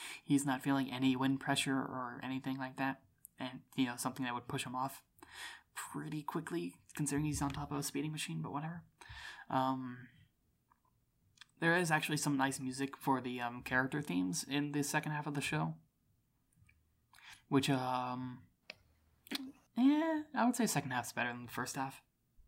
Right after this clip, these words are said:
You get a lot more locales and different races, which is nice, as well as, um, getting to see the different, um,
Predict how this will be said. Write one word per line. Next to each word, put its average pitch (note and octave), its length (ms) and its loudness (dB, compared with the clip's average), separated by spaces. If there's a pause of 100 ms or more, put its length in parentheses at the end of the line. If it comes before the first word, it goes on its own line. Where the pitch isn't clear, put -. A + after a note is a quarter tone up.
(1600)
You D3 120 0
get D#3 120 6
a D#3+ 60 4
lot D3 220 4
more C3+ 280 6
locales B2 600 8
and A#2+ 140 -4
different B2 300 -4
races, B2 340 -6
which B2 200 -8
is A#2+ 120 -4
nice, B2 320 -4
as A#2+ 140 -4
well B2 200 4
as, B2+ 180 -2
um, B2 280 -6 (1600)
getting C3 280 2
to C3 80 -2
see C3+ 300 4
the C3 120 0
different, B2+ 500 -2
um, A#2 460 -4